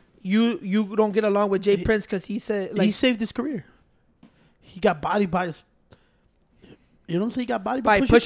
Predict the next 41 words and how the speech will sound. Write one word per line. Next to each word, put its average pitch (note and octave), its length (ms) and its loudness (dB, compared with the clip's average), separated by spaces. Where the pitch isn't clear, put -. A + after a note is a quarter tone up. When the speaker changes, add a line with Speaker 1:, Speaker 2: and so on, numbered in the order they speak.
Speaker 2:
T. D#4+ 40 6
Speaker 1:
T C4 180 2
or B3+ 100 8
Pusha A3 340 2
Ton? F#3 280 -2
Speaker 2:
A - 60 -20
Pusha - 400 -4
T A#3 200 -2
or F3+ 60 2
Pusha - 460 -4
Ton. F3+ 300 -6
Speaker 1:
But C4 200 8
yeah, D#4+ 200 4
<laughs> B3+ 420 4
he A3+ 220 2
had C4 140 6
a A#3+ 80 4
fucking A3+ 380 -2
owl G#3 260 4
chain. E4+ 320 0
Speaker 2:
Uh-huh. C#3+ 200 -8
Speaker 1:
And E3+ 80 -10
they F3+ 80 -2
asked F#3+ 240 -2
him, F#3 140 -4
like, F3 180 -6
"What's G3 360 -2
up G#3+ 120 2
with G#3 120 2
it? F3+ 280 -2
What's F#3+ 200 -6
up G#3 100 2
with, G3+ 180 0
uh, F3+ 420 2
Aoche?" G3 360 2
And F3+ 140 -2
I'm F3 80 -4
like, F3+ 100 -2
"Oh, F#3+ 140 0
J-, E3+ 140 -14
you," A#3+ 120 -2